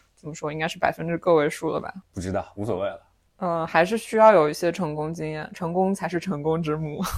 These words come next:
Speaker 2: 哎。
Speaker 1: <laughs> 需要有一些积极的回忆，让你不断确认。如果我之后还做电影的话，如果我写了一个，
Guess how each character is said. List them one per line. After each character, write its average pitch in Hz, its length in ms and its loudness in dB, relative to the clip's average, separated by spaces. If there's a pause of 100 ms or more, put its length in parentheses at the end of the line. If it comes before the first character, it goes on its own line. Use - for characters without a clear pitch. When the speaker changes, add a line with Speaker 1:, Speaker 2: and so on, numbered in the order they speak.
(160)
Speaker 2:
哎。 101 680 0
Speaker 1:
<laughs> - 60 -10
需 - 120 0
要 190 60 10
有 165 140 8
一 156 40 2
些 170 380 4 (380)
积 202 200 -2
极 165 200 -2
的 160 100 6
回 143 320 0
忆， 160 420 -6 (300)
让 165 240 -4
你 - 320 -10 (320)
不 160 140 -8
断 170 200 0
确 - 220 -4
认。 160 380 -4 (680)
如 202 200 6
果 277 100 12
我 196 100 12 (380)
之 - 140 -2
后 226 180 4
还 170 240 2
做 208 260 2 (460)
电 190 220 0
影 165 140 -6
的 - 80 -10
话， 208 280 -18 (540)
如 185 120 0
果 226 120 8
我 185 120 10
写 - 220 -2
了 151 160 0
一 151 80 -2
个， 170 320 0